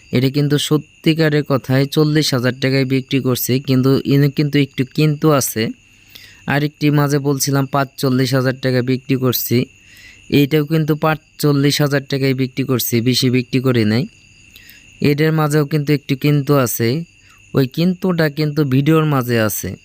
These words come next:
কিন্তু ভিডিওটা যদি আপনি না দেখেন তাহলে বুঝবেন কিভাবে যে চল্লিশ হাজার, পাঁচচল্লিশ হাজার টাকা দিয়ে নতুন গাড়ি কিভাবে বিক্রি করে। যদি কোনো জায়গায় ভুল ত্রুটি হয়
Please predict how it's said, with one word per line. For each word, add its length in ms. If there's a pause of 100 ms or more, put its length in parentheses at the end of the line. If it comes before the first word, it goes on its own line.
(320)
কিন্তু 200
ভিডিওটা 560
যদি 240
আপনি 260
না 180
দেখেন 340
তাহলে 340
বুঝবেন 400
কিভাবে 480 (760)
যে 100
চল্লিশ 520
হাজার, 280
পাঁচচল্লিশ 680
হাজার 200 (100)
টাকা 260
দিয়ে 200
নতুন 420
গাড়ি 240
কিভাবে 480
বিক্রি 300
করে। 320 (1800)
যদি 260
কোনো 260
জায়গায় 220
ভুল 160
ত্রুটি 260
হয় 340